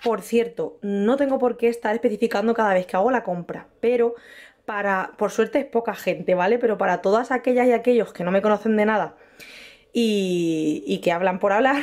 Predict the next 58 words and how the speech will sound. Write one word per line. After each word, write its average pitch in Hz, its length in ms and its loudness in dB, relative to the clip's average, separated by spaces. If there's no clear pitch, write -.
<laughs> - 80 -20
pues 262 180 0
especifico 208 760 -2
que 240 100 0
la 247 140 0
compra 240 400 0
no 226 100 0
es 214 100 -4
solo 226 220 0
para 180 200 -2
mí, 170 200 -6
¿vale? 190 300 -2
Pues 185 180 -2
vais 185 180 -2
a 180 60 -4
ver 180 140 2
cositas, 196 640 -2
eh, 160 340 0
rollo 175 320 4
de 185 80 6
esto 185 200 -2
así, 208 200 0
de 220 80 4
lo 185 120 -2
que 170 100 -8
yo 175 140 -2
tomo, 254 440 2
que 202 80 -6
os - 40 0
ofrezco 175 360 -4
batido 175 280 -2
cero 180 180 0
por 185 140 0
ciento 240 280 0
y 202 40 0
demás, 285 380 2
y 269 60 -4
luego 226 140 4
vais 226 160 0
a 220 80 0
ver 226 120 4
esto, 269 440 -2
porque 277 360 0
como 277 160 4
os 240 80 0
digo, 254 380 2
la 202 160 -4
compra 185 320 0
no 208 60 0
es 185 80 -6
solo 175 180 -4
para 180 180 2
mí. 359 200 0
Así 185 220 -6
que 202 100 2
bueno, 175 300 -2
aclarado 254 440 2
esto, 233 360 -4